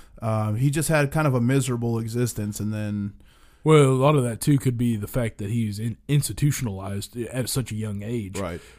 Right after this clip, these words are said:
Speaker 2: Um, the kids I deal with, you know, we have the illusion of authority. They can do whatever the fuck they wanna do.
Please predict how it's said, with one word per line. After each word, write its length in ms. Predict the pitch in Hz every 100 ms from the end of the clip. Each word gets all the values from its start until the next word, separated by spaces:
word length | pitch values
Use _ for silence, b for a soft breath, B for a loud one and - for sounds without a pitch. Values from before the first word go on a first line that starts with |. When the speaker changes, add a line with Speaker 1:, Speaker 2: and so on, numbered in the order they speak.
| -
Speaker 2:
Um, 480 | 117 113 104 87 - _ _ -
the 160 | 139 139
kids 200 | 151 135
I 100 | 139
deal 200 | 123 120
with, 340 | 117 120 -
you 60 | 127
know, 180 | 104 - - _
we 160 | 151 185
have 140 | 175
the 140 | 139 127
illusion 480 | 120 147 175 143
of 120 | 139 113
authority. 520 | - 135 123 95 92
They 100 | 143
can 120 | 151
do 80 | 123
whatever 180 | 120 95
the 80 | 82
fuck 440 | - - 131 -
they 160 | - 120
wanna 300 | 117 104 92
do. 380 | 92 87 65